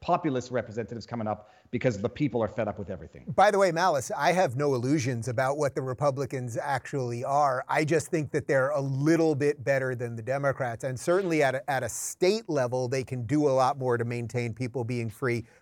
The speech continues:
Speaker 2: But I agree, we do all these sham, uh,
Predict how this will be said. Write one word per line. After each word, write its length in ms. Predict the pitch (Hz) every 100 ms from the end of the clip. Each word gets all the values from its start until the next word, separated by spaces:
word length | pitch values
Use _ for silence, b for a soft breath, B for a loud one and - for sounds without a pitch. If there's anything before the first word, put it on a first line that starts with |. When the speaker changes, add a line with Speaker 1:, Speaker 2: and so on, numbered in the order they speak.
| -
Speaker 2:
But 100 | 233
I 100 | 220
agree, 300 | 180 175 127
we 180 | 131 147
do 260 | 208 202
all 220 | 202 202
these 260 | 175 160 135
sham, 720 | - 143 143 139 127 120 107 _ -
uh, 480 | 120 113 110 110